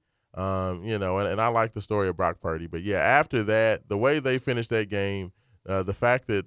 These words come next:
that Steve Wilkes gets the boot for no reason at all as some kind of lame goat, uh, lame duck,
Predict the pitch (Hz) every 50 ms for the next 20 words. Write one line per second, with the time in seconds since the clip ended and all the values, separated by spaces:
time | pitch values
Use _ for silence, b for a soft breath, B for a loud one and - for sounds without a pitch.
0 | - _ - 98 90 - - - - 123 120 117 107 110 110 107 104 - - -
1 | 107 101 - - - 95 87 82 98 98 98 98 - - - - 85 85 90 92
2 | 95 101 101 95 95 98 95 92 98 87 85 78 76 78 82 87 87 87 85 85
3 | - _ _ _ _ _ _ _ - 92 98 98 95 95 - - 113 104 101 95
4 | - 117 101 95 95 95 90 90 85 78 80 - 87 98 101 104 104 104 101 92
5 | 95 101 95 98 98 95 - - _ _ _ _ _ _ _ _ _ _ _ _
6 | _ _ _ _ _ - 87 90 90 95 104 110 110 107 101 107 110 110 -